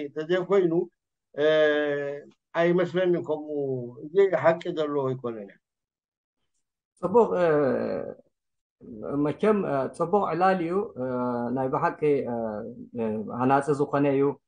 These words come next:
Speaker 2: እ፣ መብርሂታት ዘለዎ ዕላል እዩ። እ፣ ቅድሚ ምዝዛምና ክቡር፣ እ፣ ነጋሽ፣ ምናልባት፣ እ፣ ዝተረፈና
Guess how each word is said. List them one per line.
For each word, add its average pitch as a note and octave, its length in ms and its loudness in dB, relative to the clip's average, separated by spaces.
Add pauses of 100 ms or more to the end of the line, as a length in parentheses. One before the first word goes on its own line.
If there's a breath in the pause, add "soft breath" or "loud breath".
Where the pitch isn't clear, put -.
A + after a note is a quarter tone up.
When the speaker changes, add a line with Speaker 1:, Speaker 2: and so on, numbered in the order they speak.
(200)
Speaker 2:
እ፣ A2+ 60 -8 (160)
መብርሂታት C3+ 540 0
ዘለዎ C3+ 340 -2 (420)
ዕላል C3 340 -2
እዩ። C3+ 120 0 (260)
እ፣ A#2+ 120 -6 (960)
ቅድሚ D#3 300 0 (160)
ምዝዛምና D#3+ 600 0 (380)
ክቡር፣ C#3 400 0
እ፣ B2 120 0 (280)
ነጋሽ፣ B2 440 -2 (120)
ምናልባት፣ B2 640 0
እ፣ A2 120 -4 (520)
ዝተረፈና A#2+ 600 -2